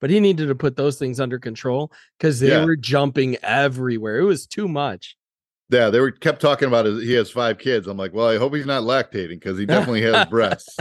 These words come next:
Speaker 2: 'cause these <laughs> are gigando." But yeah, that was Moore's first fight with Top Rank as a, a young heavyweight. I, I think that there is some promise there. So I'd
Speaker 1: Mm-hmm.
Speaker 2: like to see him, uh, you know, who they got lined up for him next.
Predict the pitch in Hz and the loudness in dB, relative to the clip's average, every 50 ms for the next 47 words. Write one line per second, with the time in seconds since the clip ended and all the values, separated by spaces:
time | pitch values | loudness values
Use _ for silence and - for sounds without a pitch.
0 | - _ 110 101 92 92 90 87 - - 120 127 131 123 139 139 - 135 117 120 | -10 _ -2 0 0 0 -2 -4 -4 -4 -2 0 0 0 0 -2 -2 -4 -4 -2
1 | 131 120 107 127 123 107 95 85 104 98 95 80 95 110 110 107 95 87 80 76 | -2 0 0 0 0 0 -2 -4 -6 -6 -6 -6 -6 -6 -4 -4 -6 -6 -8 -10
2 | 80 85 _ _ _ _ _ _ 147 156 165 160 147 135 143 151 151 147 143 127 | -12 -16 _ _ _ _ _ _ 2 2 4 4 4 4 4 4 4 2 0 -2
3 | 113 - - _ _ - 120 127 139 151 160 156 151 135 - - - 151 156 135 | -8 -16 -18 _ _ -10 -6 -2 0 2 2 2 2 0 -4 -6 -4 -4 -4 -4
4 | - _ 135 131 127 127 127 - 123 117 - - 120 110 113 110 - 110 110 107 | -6 _ 0 2 2 2 0 -2 -6 -8 -4 -2 0 0 0 0 0 -2 -2 -2
5 | 107 104 - _ _ _ _ - 107 113 127 135 139 135 139 123 120 117 110 98 | -2 -4 -8 _ _ _ _ -6 0 2 4 4 4 4 2 4 4 4 2 -2
6 | - _ - 113 113 110 110 117 123 135 127 117 110 113 113 135 135 135 139 143 | -8 _ -2 -2 0 2 2 0 2 2 2 2 2 2 2 2 2 2 2 0
7 | 139 - _ _ _ _ _ _ _ _ _ _ 104 113 117 120 - 110 107 - | -2 -6 _ _ _ _ _ _ _ _ _ _ 0 0 0 0 -2 -8 -8 -8
8 | _ - 151 147 _ - 117 107 - _ _ _ _ 123 117 131 147 143 143 - | _ -10 -10 -8 _ -4 -4 -4 -4 _ _ _ _ 0 2 2 2 0 0 -2
9 | 123 107 - 120 117 113 127 151 160 156 - - 196 202 214 226 196 _ _ _ | -4 -2 0 0 0 0 0 -2 -4 -4 -2 -4 -2 -2 -2 -4 -8 _ _ _
10 | _ _ _ 131 120 123 - - 131 131 127 - 120 110 - 139 135 127 127 127 | _ _ _ 2 2 4 4 4 2 0 0 -2 -6 -4 0 0 0 2 2 2
11 | 120 117 117 85 104 113 110 107 107 107 87 117 113 113 113 107 90 113 127 117 | 0 -2 -2 -2 0 0 2 2 2 0 -2 -2 -2 0 0 0 0 0 0 0
12 | 117 110 113 113 104 104 113 113 110 110 107 - - 110 107 117 120 107 92 - | 2 2 2 0 2 0 0 0 0 0 -2 0 0 0 2 2 0 0 -2 -4